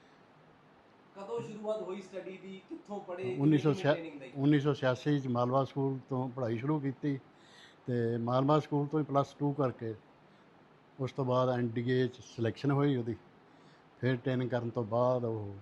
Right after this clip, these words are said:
Speaker 2: ਪਾਇਲਟ ਬਣਿਆ।
Speaker 1: ਕਿਹੜੇ ਕਿਹੜੇ ਫਾਈਟਰ ਪਲੇਨ ਉਡਾ ਚੁੱਕੇ ਨੇ?
Speaker 2: ਸਭ ਤੋਂ ਪਹਿਲਾਂ ਉਹਨੇ ਯੂ ਕੇ 'ਚ ਹਾਕ ਜਹਾਜ਼ ਉਡਾਇਆ,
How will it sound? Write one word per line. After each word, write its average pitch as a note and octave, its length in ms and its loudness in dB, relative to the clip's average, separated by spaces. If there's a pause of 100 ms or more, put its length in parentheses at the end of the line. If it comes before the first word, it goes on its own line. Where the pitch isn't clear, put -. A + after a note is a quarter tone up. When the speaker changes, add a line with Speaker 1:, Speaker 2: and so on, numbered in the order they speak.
(960)
Speaker 2:
ਪਾਇਲਟ A#2 280 -2
ਬਣਿਆ। G2 240 -10 (680)
Speaker 1:
ਕਿਹੜੇ G#3+ 180 -12
ਕਿਹੜੇ A#3 160 -10
ਫਾਈਟਰ F3+ 500 -12 (280)
ਪਲੇਨ E3+ 220 -10
ਉਡਾ D#3 340 -8
ਚੁੱਕੇ D#3+ 260 -16
ਨੇ? D#3 140 -14 (100)
Speaker 2:
ਸਭ D3 160 2
ਤੋਂ E3 140 2
ਪਹਿਲਾਂ D3+ 280 4
ਉਹਨੇ C3 340 0 (760)
ਯੂ C3+ 140 0
ਕੇ C#3+ 160 2
'ਚ C3+ 260 0
ਹਾਕ B2+ 260 4
ਜਹਾਜ਼ C3+ 340 4
ਉਡਾਇਆ, A#2 340 0